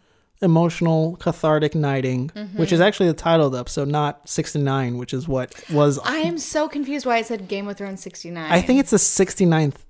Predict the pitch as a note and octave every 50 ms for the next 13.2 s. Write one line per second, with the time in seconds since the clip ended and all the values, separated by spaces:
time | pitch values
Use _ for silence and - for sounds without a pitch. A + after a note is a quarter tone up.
0 | _ _ _ - - D#3+ D3+ - D3 - - - - - - - - - - G#3
1 | F#3+ G#3+ G#3 G#3 - - G#3+ G3+ G3 G#3 A3+ B3 B3+ B3 - _ _ _ - E3+
2 | E3 D#3+ D#3 D3 C3 A#2 A2+ - - _ _ _ - F3 D3+ C3+ - - _ _
3 | _ _ _ _ _ _ _ _ _ - F#3+ E3+ F#3 G#3+ A#3 A3+ - - G3+ -
4 | F#3+ E3+ E3 D#3+ D#3 D3+ D3 C#3+ - E3 D#3 D3 D3 D3 D3 C#3+ C3+ B2+ B2 B2
5 | B2+ - - - E3+ - - A3+ A#3+ A#3 - - G3+ F#3 F3 E3+ F3 G#3 B3 A3
6 | F#3 D#3 D3 C#3 C#3 C#3 - _ _ _ _ _ _ _ _ - G3+ F#3 F#3+ A3
7 | A#3+ B3+ A3+ G3+ - - - - - - _ _ _ _ _ _ _ - F#3+ G3
8 | B2+ C#3 D3+ E3+ F#3+ A3 C4 D4 E4 - - - - - - C4+ C#4 D4 D#4+ E4+
9 | F4 E4+ E4+ E4 D#4 D#4 - - - - - _ _ _ _ _ - - - -
10 | - F#3+ F3 G3+ G#3 A3+ A3+ B3 B3+ A#3+ G#3 G3 F#3 F3+ E3+ - - - _ _
11 | _ _ _ _ _ - A#3+ A3+ G#3 G3 F#3+ A3 C#4 F4+ F#4 C4 G3 G#3+ A3 B3
12 | D4+ F#4 - - - - - E4+ G#4+ A#4 B4 A4+ - - - - - - - -
13 | D4+ C4+ C4+